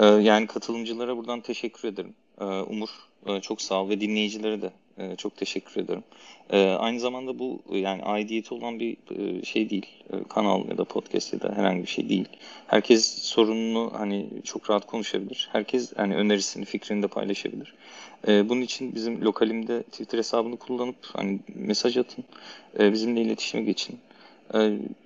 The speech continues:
gelin konuşun abi. Hatta burada da konuşun. <laughs> Her, her şekilde, e, bir yolunu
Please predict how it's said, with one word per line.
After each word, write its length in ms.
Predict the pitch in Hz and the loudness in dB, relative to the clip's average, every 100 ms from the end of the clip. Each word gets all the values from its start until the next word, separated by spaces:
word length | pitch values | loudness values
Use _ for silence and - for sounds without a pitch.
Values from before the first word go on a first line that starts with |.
| - - - - - | -12 -10 -8 -6 4
gelin 200 | 120 110 | 8 8
konuşun 380 | 117 113 95 - | 6 2 0 -2
abi. 180 | - - - - - - | -6 -6 -10 -20 -20 0
Hatta 320 | 117 - 110 | 2 6 6
burada 180 | 113 110 | 4 -8
da 40 | |
konuşun. 400 | - - - - - - | -10 -14 -16 -18 -18 -10
<laughs> 180 | 113 110 - | -8 -4 4
Her, 160 | 120 | 4
her 220 | 110 131 | 6 6
şekilde, 460 | 135 104 - 98 113 | 6 2 -4 -2 -2
e, 200 | 117 - 95 95 95 95 - - - | -2 0 0 0 -2 -4 -10 -16 -8
bir 80 | 104 | -4
yolunu 400 | 98 98 107 | -2 -4 -6